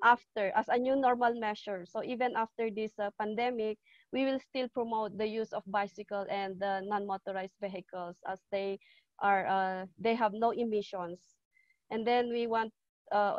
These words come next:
there, there is an ongoing strengthening of the city traffic and the transport management, uh, office, which is lodged with our, uh, city engineering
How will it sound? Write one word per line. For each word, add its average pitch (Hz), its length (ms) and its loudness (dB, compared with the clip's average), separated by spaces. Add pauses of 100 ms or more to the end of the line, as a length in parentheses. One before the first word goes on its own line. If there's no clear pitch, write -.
there, 214 360 0
there 226 200 0
is 254 120 -2
an 220 140 0
ongoing 214 500 0
strengthening 214 720 -6
of 190 140 -10
the 202 100 -8
city 202 400 -10
traffic 202 500 -6
and 190 300 -10
the 190 300 -8 (220)
transport 202 560 -6
management, 190 760 -8
uh, 190 220 -8
office, 208 500 -2 (480)
which 226 180 -6
is 220 240 0
lodged 208 420 2
with 196 160 -4 (320)
our, 202 500 0
uh, 190 180 -2
city 214 340 -6
engineering 196 680 -6